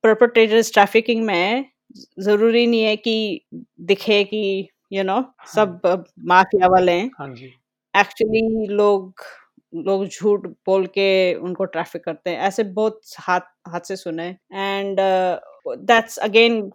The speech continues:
Speaker 1: फिर चाइल्ड अब्यूज भी उस पे कनेक्टेड है, क्योंकि बच्चे भी actually are trafficked for sex, uh, for sex। और, uh, इसमें actually अगर, I don't know, I want to mention this book, uh, Bitter Chocolate।
Speaker 2: हाँ जी, हाँ जी।
Speaker 1: अ,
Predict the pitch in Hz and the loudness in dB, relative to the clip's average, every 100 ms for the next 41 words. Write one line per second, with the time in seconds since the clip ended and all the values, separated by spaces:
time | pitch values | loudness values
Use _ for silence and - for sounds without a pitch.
0 | - 220 196 - 202 208 190 208 214 208 | -2 -2 0 4 4 4 0 -2 -2 -2
1 | 214 214 196 - - 196 196 185 185 190 | -4 -4 -6 -10 -8 -6 -2 -2 -4 -4
2 | 196 190 190 196 190 196 _ - - - | -2 0 -2 -6 -8 -10 _ -20 -20 -10
3 | 175 180 - 190 202 190 180 - - 180 | -4 -4 -4 -4 -2 -2 -4 -6 -8 -8
4 | 196 185 180 170 _ - 180 175 - 180 | -6 -4 -4 -4 _ -2 -2 -2 -4 -2
5 | 196 180 190 180 175 - - 90 156 170 | -4 -6 -8 -6 -8 -10 -12 -10 -10 -8
6 | 180 - 180 - - _ _ - 185 185 | -8 -6 -8 -10 -20 _ _ -4 0 2
7 | 185 180 180 185 180 180 170 _ 196 214 | 0 0 0 2 0 -2 -8 _ -8 -6
8 | - 240 240 233 240 254 254 247 214 220 | -2 0 2 2 0 0 4 4 4 2
9 | 208 _ 226 220 208 202 _ 196 202 240 | -2 _ -2 0 -2 -10 _ -4 -2 -2
10 | 240 208 214 208 190 220 220 226 214 220 | 0 0 0 -2 2 2 0 -2 -4 -4
11 | 208 196 185 - 202 _ - 180 180 180 | -6 -4 -6 -6 -8 _ -4 0 2 0
12 | 170 175 196 208 208 202 262 427 - 143 | -2 -6 -6 -2 -4 -2 -4 -4 -8 -10
13 | 139 123 117 - _ _ 127 127 196 | -10 -12 -16 -18 _ _ -16 -4 0